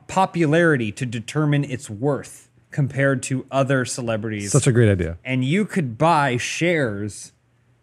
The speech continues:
Speaker 1: in movies or c-, or celebrities,
Speaker 2: Yep.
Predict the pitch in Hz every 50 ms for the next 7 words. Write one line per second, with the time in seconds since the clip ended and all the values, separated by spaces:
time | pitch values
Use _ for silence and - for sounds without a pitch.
0 | _ _ - 160 170 170 165 156 156 151 143 139 131 143 - _ 120 131 151 165
1 | 156 143 139 131 127 127 127 117 - - - - _ _ _ _ _ _ - 131
2 | 139 135 127 107 - - - 127 120 - - 135 135 123 117 - 127 120 151 202
3 | 202 139 131 120 113 110 110 123 156 - - - - _